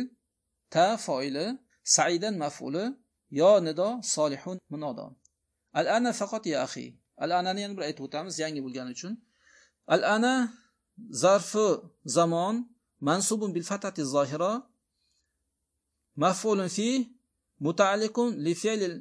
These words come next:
mahzufi taqdiruhu ra'aytu. Yuqoridagi biz ma'noga qaraymizda, taqdirini birdan shunday chiqaramiz.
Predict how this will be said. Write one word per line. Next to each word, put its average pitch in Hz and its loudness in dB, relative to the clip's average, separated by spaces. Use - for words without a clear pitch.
mahzufi 170 -2
taqdiruhu 180 -2
ra'aytu. 160 0
Yuqoridagi 160 0
biz 185 -4
ma'noga 160 -2
qaraymizda, 160 -4
taqdirini 156 -8
birdan 147 -10
shunday 143 -8
chiqaramiz. - -12